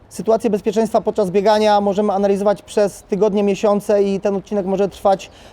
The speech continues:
e, tutaj naprawdę bardzo długo, ale chodzi o to, żebyście zaczęli wreszcie myśleć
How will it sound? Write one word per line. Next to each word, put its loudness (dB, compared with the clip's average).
e, 2
tutaj -2
naprawdę 0
bardzo 2
długo, -2
ale 0
chodzi -2
o 0
to, -4
żebyście -4
zaczęli 0
wreszcie 0
myśleć 2